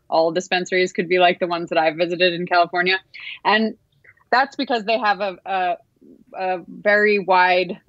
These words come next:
array, usually, of ratios, of product ratios out in California,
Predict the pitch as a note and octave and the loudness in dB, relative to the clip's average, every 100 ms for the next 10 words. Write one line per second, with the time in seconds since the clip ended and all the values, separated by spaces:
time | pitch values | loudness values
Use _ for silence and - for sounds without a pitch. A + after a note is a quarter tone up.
0 | - G3 F3+ F3+ F3 F3 E3+ F3 E3 F3 | -6 -2 4 4 4 2 0 -4 -4 -4
1 | E3+ E3+ E3 D#3+ D#3 - F3+ F#3+ F#3+ F#3+ | 0 4 4 2 -6 -6 2 2 2 0
2 | E3+ D#3 D#3+ D#3+ - F#3+ A3+ A3 G3+ F#3 | 0 0 -4 -6 -6 -2 2 4 2 0
3 | E3+ - E3 D#3+ E3 F3 E3 E3 D#3+ F#3+ | -4 -2 -2 -2 0 0 0 -4 -2 -4
4 | F#3 E3+ | -2 0